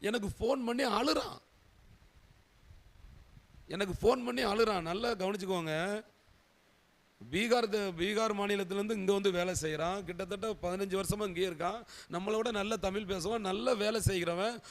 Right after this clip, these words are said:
ஒத்தையில வேலை செஞ்சு இன்னைக்கு நிறைய பேர் வந்துட்டு உடனே உடனே ஓடிடுவாங்க. ஒத்தையில இருந்து எல்லா வேலையும் என் கூட வந்து இன்னும் சமாளிச்சு செய்யக்கூடிய அளவுக்கு நல்ல தம்பி.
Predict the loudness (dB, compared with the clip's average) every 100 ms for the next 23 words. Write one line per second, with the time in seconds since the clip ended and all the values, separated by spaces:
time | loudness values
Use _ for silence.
0 | -10 -2 -2 0 2 4 4 2 0 -2
1 | -4 -4 -2 2 2 0 -4 2 6 6
2 | 4 4 2 0 2 2 4 2 2 0
3 | 0 2 2 2 0 0 0 0 -4 -12
4 | -10 -2 -2 0 6 6 6 4 -2 -2
5 | -2 0 0 0 0 0 0 0 0 0
6 | -2 -2 -2 -4 -8 -16 -2 0 4 2
7 | 2 2 4 4 4 4 4 4 0 0
8 | -2 0 2 0 -2 -12 -2 -2 0 0
9 | 0 -2